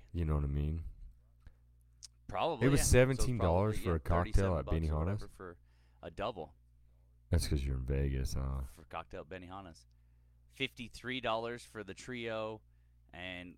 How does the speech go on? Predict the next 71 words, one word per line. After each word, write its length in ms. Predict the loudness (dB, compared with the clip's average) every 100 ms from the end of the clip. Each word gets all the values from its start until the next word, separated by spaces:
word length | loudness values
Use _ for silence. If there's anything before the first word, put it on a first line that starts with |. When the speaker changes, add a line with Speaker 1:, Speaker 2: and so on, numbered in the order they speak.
| -12
Speaker 2:
I 100 | -10
don't 80 | -10
even 60 | -10
remember, 200 | -12 -14
fourteen 520 | -12 -12 -10 -12 -12
bucks 280 | -10 -10 -10
for 160 | -18 -16
the 80 | -16
sushi, 260 | -8 -2
Speaker 1:
Yeah. 180 | 0 -2
Speaker 2:
which 200 | -6 -12
you 80 | -10
got 180 | -10 -10 -18
six 440 | -16 -12 -12 -14 -18
pieces 400 | -16 -14 -14 -16
of 80 | -10
sushi. 80 | 4
Speaker 1:
Wait, 140 | 4 6
so 160 | 4
did 260 | 6 2 2
the 100 | 2
trio, 340 | 6 8 8 6
did 160 | 2
you 100 | 4
guys 100 | 4
share 280 | 4 4 4
the 80 | 2
Speaker 2:
It 40 |
Speaker 1:
trio, 200 | 0 4
Speaker 2:
was 100 | 6 4
Speaker 1:
or 60 |
did 60 | 4
you 60 |
Speaker 2:
good, 160 | 2 2
Speaker 1:
each 40 | 2
get 160 | 0
one? 100 | 0
Speaker 2:
but 100 | -2
it 80 | -2
wasn't 260 | -4 -4 -6
a 40 |
roll. 360 | -4 0 0 4
Speaker 1:
Oh, 100 | 6
it 40 | 6
was 120 | 4
sharing. 520 | 2 4 2 -2 -6 -6
We 120 | -4
were, 220 | -2 -4 -4
we 160 | 0 2
were, 140 | 2 -2 -6 2
we 120 | 8
Speaker 2:
Yeah. 220 | 8 8 8
Speaker 1:
were 80 |
budget, 380 | 8 4 0 -4 _
budget 380 | 0 2 4 2
Speaker 2:
No, 200 | -2 -2
Speaker 1:
eating. 100 | -6
Speaker 2:
we 80 | -8
just 220 | -10 -12
sh-, 240 | -12 -14 -10
we 100 | -10
shared 340 | -8 -6 -6 -10
the 40 |
trio. 360 | -12 -10 -10 -14 -20 _ _ _ _ -20 -2
Speaker 1:
'Cause 140 | 2
that 100 | 6
would 140 | 6 6
be, 260 | 2 2 4
you 140 | 6
would 100 | 8
be 400 | 6 4 2 -4